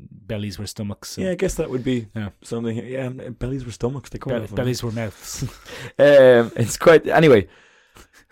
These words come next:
Speaker 2: we're introduced to this thing, and the man who kind of discovered all these things about
Speaker 1: Yeah.
Speaker 2: the Chimerians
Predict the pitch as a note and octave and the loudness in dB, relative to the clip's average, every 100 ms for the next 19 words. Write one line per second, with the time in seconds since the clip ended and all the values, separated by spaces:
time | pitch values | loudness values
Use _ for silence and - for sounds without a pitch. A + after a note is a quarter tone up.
0 | _ _ - D#3+ G3 D#3 F3 E3 - C3+ | _ _ 2 4 4 2 2 2 2 -2
1 | C#3 - A#2+ A#2 - A2+ A2+ B2+ D#3+ E3 | 0 2 2 2 -4 -2 0 4 4 4
2 | D#3 C3 - B2 G#2+ G#2 - F#3 D#3+ D3+ | 0 -4 -2 0 0 -4 -4 0 2 4
3 | D3 C#3+ C3 - B2 A#2 A#2 A2+ A#2+ A#2+ | 4 2 0 -2 -4 0 0 2 -2 -2
4 | A#2 A#2+ B2 A#2+ A2+ | 2 2 4 2 0